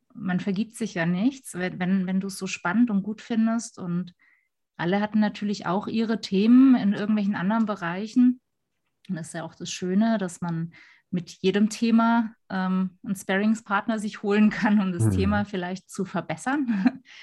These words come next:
Speaker 1: Ähm, ja, auf jeden Fall, das kam für sie nicht in Frage. Und das war der erste Impuls, dass ich dachte,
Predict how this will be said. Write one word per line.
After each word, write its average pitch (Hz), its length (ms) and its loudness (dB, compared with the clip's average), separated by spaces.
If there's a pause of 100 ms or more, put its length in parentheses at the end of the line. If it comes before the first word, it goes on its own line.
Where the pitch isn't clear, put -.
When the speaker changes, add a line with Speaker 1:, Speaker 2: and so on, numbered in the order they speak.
(600)
Speaker 1:
Ähm, 220 680 0 (420)
ja, 147 320 -2 (880)
auf 202 120 -6
jeden 220 160 2
Fall, 226 220 2
das 196 300 -4
kam 202 240 -2
für 196 140 -6
sie 185 100 -4
nicht 185 200 -4
in 175 120 -6
Frage. 170 540 0
Und 170 220 -6
das 196 220 -2
war 226 120 0
der 202 140 -2
erste - 360 -8
Impuls, 190 540 -4
dass 175 160 -12
ich 175 140 -14
dachte, 180 640 -6